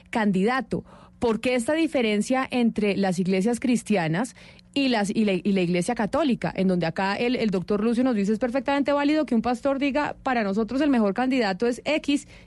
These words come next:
y no Y"? En la iglesia católica, ¿por qué no se, no se piensa así?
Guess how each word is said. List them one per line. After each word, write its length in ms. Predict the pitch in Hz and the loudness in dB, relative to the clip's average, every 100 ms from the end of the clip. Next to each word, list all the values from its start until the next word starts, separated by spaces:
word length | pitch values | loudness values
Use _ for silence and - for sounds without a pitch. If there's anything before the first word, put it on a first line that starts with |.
| - | -8
y 140 | 247 233 | -2 2
no 140 | 208 | 2
Y"? 300 | 208 311 202 - - - | 0 -2 -4 -10 -20 -6
En 160 | 240 233 | -2 0
la 80 | |
iglesia 340 | 208 208 208 254 | 0 0 0 -2
católica, 460 | 269 226 220 269 | -2 0 0 -2
¿por 120 | 233 214 | -2 -2
qué 120 | 196 | 0
no 100 | 208 | 0
se, 280 | 240 220 233 | 0 0 0
no 120 | 233 | 2
se 140 | 240 | 0
piensa 300 | 262 254 247 | 0 0 0
así? 280 | 240 330 | 0 2